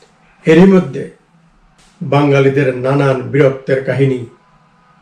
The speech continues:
ব্রিটিশ সহ সারা ভারতবর্ষের অন্যান্য মৌলবাদী নেতাদের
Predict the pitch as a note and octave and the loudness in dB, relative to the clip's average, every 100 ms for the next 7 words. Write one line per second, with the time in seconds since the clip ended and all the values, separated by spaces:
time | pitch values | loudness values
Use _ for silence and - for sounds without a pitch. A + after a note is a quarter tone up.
0 | _ _ _ C3+ C3+ C3+ C3 - C3+ B2+ | _ _ _ -4 -2 0 -4 -4 -2 -2
1 | A#2+ - C3 B2 A#2 B2+ C3 C3 C3+ C3 | -2 -4 -6 -6 -8 -4 -4 -4 -8 -8
2 | - C3 - _ _ _ _ _ _ _ | -6 -6 -6 _ _ _ _ _ _ _
3 | _ _ _ _ C#3+ C3+ C3 C3+ C3 B2+ | _ _ _ _ -4 -2 0 -2 -2 -4
4 | B2 C#3 C3+ C3+ C3+ C3 C3 C3 B2+ | -2 0 0 0 -2 -2 -2 -4 -4